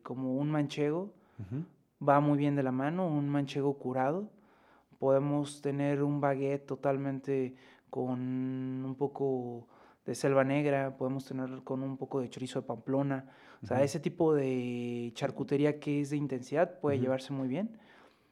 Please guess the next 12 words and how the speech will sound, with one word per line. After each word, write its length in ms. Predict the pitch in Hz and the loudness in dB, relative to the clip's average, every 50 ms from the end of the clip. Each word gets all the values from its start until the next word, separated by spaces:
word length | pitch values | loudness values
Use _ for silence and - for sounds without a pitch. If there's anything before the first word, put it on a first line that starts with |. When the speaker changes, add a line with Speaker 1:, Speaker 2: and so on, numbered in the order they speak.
| _ _ _ - - _ _ _ _ _ _ _ _ _ _ _ _ _ _ _ _ _ _ _ | _ _ _ -20 -20 _ _ _ _ _ _ _ _ _ _ _ _ _ _ _ _ _ _ _
Speaker 1:
Pero, 560 | - 170 160 165 165 165 165 175 190 202 - - 156 160 - | 4 6 8 8 8 8 8 8 8 6 4 -2 -8 -6 -2
eh, 420 | 165 156 156 151 147 147 147 143 | 0 2 4 6 6 6 4 2
tenemos 560 | 147 151 147 143 147 151 151 156 160 170 165 - | 2 0 0 2 2 2 2 2 2 -2 -4 -2
que 280 | - 175 165 165 170 | -2 2 4 4 4
recomendarla 580 | 170 160 165 165 160 156 156 156 151 151 156 156 | 4 4 0 -2 -2 -2 0 2 2 2 0 -2
siempre 460 | 156 - 160 151 143 156 160 165 160 | -2 -4 -4 -4 0 2 2 2 2
con, 880 | 160 147 143 135 135 135 135 131 135 135 135 135 135 135 131 131 127 131 - - - - - _ _ _ _ _ _ _ _ _ _ _ _ _ | 0 -2 -2 0 0 -2 -2 -4 -4 -6 -6 -6 -6 -6 -6 -6 -8 -12 -16 -20 -20 -20 -20 _ _ _ _ _ _ _ _ _ _ _ _ _
con 180 | - 143 143 | -2 0 0
un 60 | 143 | 0
poco 200 | 143 151 - 170 | -2 0 2 2
de 80 | 156 143 | 2 4
pan, 280 | - - 135 107 - | 2 2 -2 -2 -2